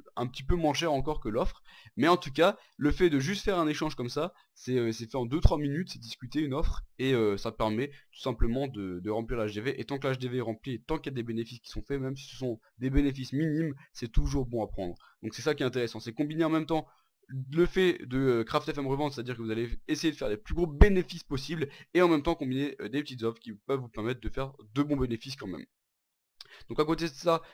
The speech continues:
euh, les métiers de récolte, hein, que je souhaite vraiment monter, parce qu'une fois qu'on investit ces cent millions, hein, comme je l'ai dit, on, euh, on doit attendre que ça se vend, et, euh, les métiers de récolte A T H L, pour moi, sont plutôt intéressants. Alors il y a aussi le drop, mais le drop je le fais plutôt sur mon enu.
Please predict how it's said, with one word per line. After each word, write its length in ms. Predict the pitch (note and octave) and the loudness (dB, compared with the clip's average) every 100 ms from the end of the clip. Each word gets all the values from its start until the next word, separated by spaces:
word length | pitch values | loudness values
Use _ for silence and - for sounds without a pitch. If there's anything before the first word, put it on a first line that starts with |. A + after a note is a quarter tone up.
| - | -2
euh, 360 | A2+ A2+ A2 G#2 | 2 4 6 4
les 140 | C3+ | 4
métiers 260 | F3 E3+ F3 | 4 2 0
de 80 | D3+ | -4
récolte, 340 | C3+ E3+ E3 | -2 -2 -2
hein, 80 | C#3 | -6
que 100 | B2 | -8
je 80 | - | -6
souhaite 220 | C3 B2 | -4 -4
vraiment 320 | A2+ B2+ C#3 | -2 0 2
monter, 400 | C3 A#2+ C#3+ E3 - - - | 0 0 -2 -4 -6 -10 -6
parce 160 | A#2+ | -4
qu'une 220 | C#3 D#3 | -2 -2
fois 140 | D3+ F3+ | -2 -2
qu'on 160 | C#3 | 0
investit 360 | C3 C3 C3 C#3+ | 0 0 -4 -8
ces 100 | C3 | -10
cent 120 | A#2+ | -6
millions, 280 | A#2 A#2+ C#3 | -4 -2 -4
hein, 40 | |
comme 180 | C3+ A2+ | -4 -6
je 100 | G#2+ | -6
l'ai 60 | G#2+ | -8
dit, 220 | A#2+ D#3+ - - - | -8 -10 -14 -20 -2
on, 260 | C3+ C#3+ A#2+ | 2 4 4
euh, 300 | G#2+ G2 G2 - | 2 2 -2 -2
on 80 | D3+ | 2
doit 140 | D#3+ | 6
attendre 200 | D#3 D#3+ | 6 4
que 80 | D#3+ | 2
ça 180 | - A#2+ | 0 0
se 100 | G#2+ | 0
vend, 320 | A#2 E3+ F3+ _ - | -2 -2 -2 _ -2
et, 140 | C#3+ | 2
euh, 840 | A#2 G2 F#2 F2+ - - - - - | 4 2 -2 -6 -8 -10 -12 -16 -10
les 200 | A#2 E3 | 2 4
métiers 240 | E3 C#3 C3 | 4 4 2
de 40 | |
récolte 340 | B2 C3 C3 | 0 0 0
A 120 | - C3+ | -2 -2
T 100 | D3+ | 0
H 220 | A#2 A#2+ | 0 -2
L, 100 | C#3+ | -4
pour 100 | A#2 | -4
moi, 240 | G#2+ C#3 F3+ - _ | -2 -2 -4 -14 _
sont 180 | - D3 | 0 4
plutôt 400 | - F3 G#3+ G#3+ | 6 6 8 6
intéressants. 380 | D3+ C#3+ D#3+ A#2+ | 6 4 4 4
Alors 200 | A#2+ A2 | 4 6
il 40 | |
y 20 | |
a 60 | C#3+ | 6
aussi 240 | E3+ G#3 | 6 2
le 120 | E3 | 0
drop, 360 | A#2+ G#2 E3 - - - - | 0 4 2 0 -12 -20 -4
mais 160 | C3+ F3+ | 4 6
le 100 | D#3+ | 6
drop 260 | C3 D#3 | 4 2
je 80 | C3+ | 2
le 60 | B2 | -2
fais 160 | C#3 | -4
plutôt 280 | C3+ C3 C#3+ | -4 -4 -4
sur 200 | C#3 B2+ | -4 -4
mon 180 | A2+ A2 | -2 -2
enu. 400 | G#2 G2+ D3 | 0 0 -2